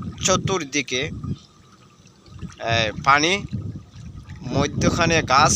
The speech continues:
দেখা যাচ্ছে সারি সারি, সে গা-, জায়গাতে বসে বা দাঁড়িয়ে কোনো কোনো সময় ভিডিও করতাম। বর্তমানে পানি আসার কারণে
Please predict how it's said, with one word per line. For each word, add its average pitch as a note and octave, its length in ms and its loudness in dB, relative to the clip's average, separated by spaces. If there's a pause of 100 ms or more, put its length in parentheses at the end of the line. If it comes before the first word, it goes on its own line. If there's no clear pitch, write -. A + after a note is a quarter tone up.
(120)
দেখা C3 220 0
যাচ্ছে D3+ 480 0
সারি D3+ 300 2
সারি, E3+ 300 0 (440)
সে - 280 -4
গা-, C#3 280 2 (220)
জায়গাতে C#3 520 2
বসে C3 380 0 (540)
বা C3 180 6 (320)
দাঁড়িয়ে C3 360 0
কোনো B2 280 0
কোনো B2+ 180 -4
সময় B2+ 340 2
ভিডিও B2 340 0
করতাম। D3 420 0 (2000)
বর্তমানে G#3+ 460 4 (760)
পানি D#3 220 2
আসার D#3 300 4
কারণে C#3+ 340 2